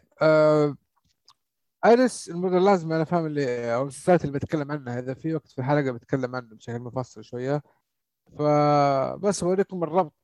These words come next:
آه، في الأحداث كيف صارت معايا بالنسبة لي أنا. التقييم مبني على ال-، ال-، الترتيب هذا،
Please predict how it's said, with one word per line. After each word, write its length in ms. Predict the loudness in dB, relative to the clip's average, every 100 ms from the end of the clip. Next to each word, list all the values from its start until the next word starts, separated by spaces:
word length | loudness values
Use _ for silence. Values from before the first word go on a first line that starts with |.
| _ -12
آه، 160 | -8 -8
في 100 | -6
الأحداث 400 | -4 2 2 2
كيف 180 | -8 -4
صارت 300 | -2 -2 -2
معايا 280 | -4 -4
بالنسبة 340 | -8 -16 -12 -4
لي 220 | -2 -2
أنا. 140 | -4 -8 -20 _ _ _ _ -18
التقييم 440 | -6 0 2 2 2
مبني 400 | 2 2 2 4
على 260 | 6 6
ال-، 500 | 4 0 -10 -16 -16
ال-، 520 | -14 -12 -14 -18 -20 -10
الترتيب 460 | 0 2 2 0
هذا، 380 | 2 0 -4